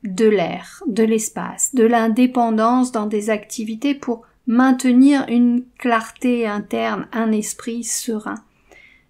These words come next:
Sans doute, euh, que votre activité professionnelle vous pousse aussi à vivre dans un certain secret, dans la discrétion, euh,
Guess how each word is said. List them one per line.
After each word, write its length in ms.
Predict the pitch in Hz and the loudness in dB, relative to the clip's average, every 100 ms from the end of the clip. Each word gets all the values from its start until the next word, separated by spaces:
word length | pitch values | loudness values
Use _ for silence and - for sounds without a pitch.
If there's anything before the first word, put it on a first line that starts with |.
| _ _ | _ _
Sans 240 | - 240 | -2 2
doute, 480 | 240 226 302 320 - | 2 2 0 -2 -2
euh, 300 | 247 226 226 | 0 2 0
que 180 | 220 - | -2 -4
votre 340 | 214 208 202 | -4 -4 -4
activité 480 | 214 208 214 190 247 | -8 -8 -10 -4 -2
professionnelle 880 | 247 - 196 202 - 226 214 220 220 | -2 -4 -6 -8 -8 -6 -4 -4 -6
vous 220 | 220 226 | -4 -6
pousse 420 | 220 - 254 269 | -6 0 2 2
aussi 460 | 226 180 - 294 294 | -2 -4 -2 0 0
à 180 | 202 202 | 0 -2
vivre 640 | 202 254 262 254 208 208 - - _ _ - | 0 2 2 -2 -8 -8 -10 -20 _ _ -2
dans 260 | 226 220 | -2 0
un 80 | 240 | 0
certain 720 | 233 220 - - 214 214 214 | 0 -4 -6 -8 -6 -4 -4
secret, 680 | 220 - 262 254 - 208 240 _ _ | -4 -2 -4 -4 -8 -6 -8 _ _
dans 200 | 233 220 | -2 0
la 160 | 220 208 | 2 0
discrétion, 920 | 208 233 - 262 254 - 220 214 226 - - - _ - | -4 -10 -6 -4 -4 -6 -6 -6 -8 -12 -20 -20 _ -4
euh, 540 | 233 226 214 147 123 | 0 0 -2 -4 -8